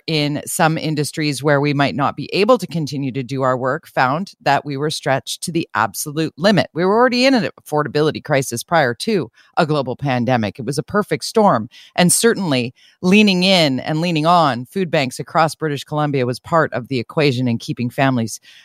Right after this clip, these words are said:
uh, from, from going hungry, frankly. Well, wouldn't you be rather surprised to learn that as inflation has hit, as we've seen affordability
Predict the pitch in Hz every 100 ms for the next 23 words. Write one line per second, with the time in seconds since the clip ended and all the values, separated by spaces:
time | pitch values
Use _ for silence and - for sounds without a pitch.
0 | _ 131 120 - _ _ - 190 185 165
1 | _ 220 214 269 226 156 254 170 - -
2 | 139 156 214 - - - _ 202 233 214
3 | 277 339 381 269 269 214 233 233 - 170
4 | 185 190 190 - - 180 170 165 180 160
5 | 160 156 156 151 147 - 190 202 180 170
6 | 151 143 - 269 330 - 185 143 - 139
7 | 135 - - _ _ _ _ _ 190 185
8 | 190 170 185 180 160 - 247 226 208 190
9 | - - 180 - 233 220 196 214 214 208
10 | 202